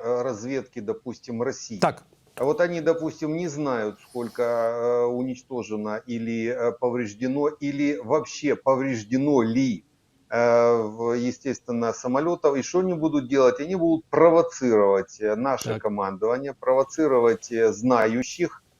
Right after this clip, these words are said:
Speaker 1: э, либо, по крайней мере, э, работающих в этой теме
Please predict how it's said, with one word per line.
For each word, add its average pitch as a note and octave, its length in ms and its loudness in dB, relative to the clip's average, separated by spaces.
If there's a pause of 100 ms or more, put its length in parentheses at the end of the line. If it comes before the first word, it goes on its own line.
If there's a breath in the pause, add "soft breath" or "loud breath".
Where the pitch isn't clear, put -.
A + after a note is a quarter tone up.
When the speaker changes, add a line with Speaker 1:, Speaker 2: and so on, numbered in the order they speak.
(180)
Speaker 1:
э, C#3+ 180 10
либо, E3 280 4
по D3+ 140 4
крайней D#3 340 2
мере, C#3+ 320 0
э, A#2+ 720 6
работающих B2 840 2
в A#2 80 -2
этой A#2+ 260 -2
теме A2+ 400 -4